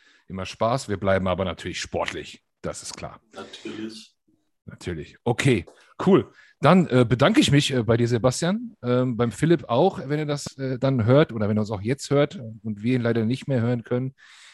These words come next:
Speaker 1: Ähm, cool, dass ihr da wart. Äh, man sieht sich ja immer in der Saison sowieso noch zweimal.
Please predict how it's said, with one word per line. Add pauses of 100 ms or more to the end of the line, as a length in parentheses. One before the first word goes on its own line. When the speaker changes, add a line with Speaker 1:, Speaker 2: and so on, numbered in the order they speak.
(160)
Speaker 1:
Ähm, (100)
cool,
dass
ihr
da
wart.
Äh,
man
sieht
sich
ja
immer
in
der
Saison
sowieso
noch
zweimal.